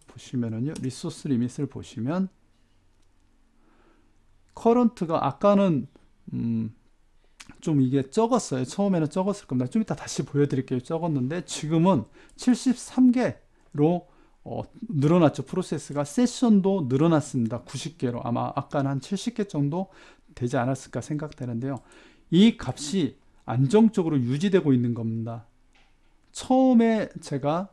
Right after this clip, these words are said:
풀을 쓰지 않았을 때는 이게 계속 증가합니다. 문제가 생기면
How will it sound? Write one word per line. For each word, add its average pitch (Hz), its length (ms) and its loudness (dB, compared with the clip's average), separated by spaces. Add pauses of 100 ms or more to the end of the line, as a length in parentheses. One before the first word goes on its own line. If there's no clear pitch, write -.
(140)
풀을 233 280 2
쓰지 208 260 -2
않았을 131 440 0
때는 151 180 0
이게 135 280 -2
계속 - 360 0
증가합니다. 135 800 0 (160)
문제가 139 400 2
생기면 165 560 -2